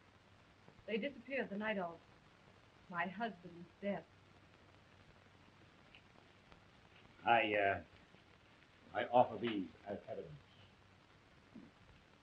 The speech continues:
Speaker 2: Uh, Missus Wells,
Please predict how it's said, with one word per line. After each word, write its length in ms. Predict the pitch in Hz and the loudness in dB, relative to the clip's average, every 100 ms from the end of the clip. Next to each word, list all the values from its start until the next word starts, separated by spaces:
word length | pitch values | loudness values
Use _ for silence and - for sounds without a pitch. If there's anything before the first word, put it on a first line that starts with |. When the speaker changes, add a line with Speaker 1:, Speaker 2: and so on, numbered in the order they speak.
| - - - - - - - - - - - 95 95 - - - - - | -20 -20 -20 -20 -20 -20 -20 -20 -20 -20 -20 -20 -20 -20 2 2 2 -8
Speaker 2:
Uh, 40 | - - | -10 0
Missus 300 | 196 165 180 | 0 0 2
Wells, 300 | 170 107 | 2 2